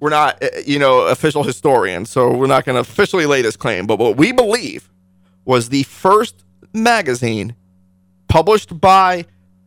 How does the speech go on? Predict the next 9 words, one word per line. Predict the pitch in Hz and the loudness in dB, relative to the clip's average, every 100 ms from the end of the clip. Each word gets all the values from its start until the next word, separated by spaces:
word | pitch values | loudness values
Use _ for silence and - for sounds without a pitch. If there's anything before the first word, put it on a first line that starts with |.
| _ _ - | _ _ -2
a | 160 | 0
newspaper | 175 185 - - 120 131 127 | 2 0 -2 -2 -2 -2 -2
in | - 151 | 0 -2
the | 190 | 0
state | 214 202 | -2 -2
of | - | -2
Kansas | 196 123 101 95 - _ _ _ _ _ | -4 -4 -6 -10 -12 _ _ _ _ _
to | 151 | -6
feature | - 165 135 165 139 | -4 -6 -4 0 0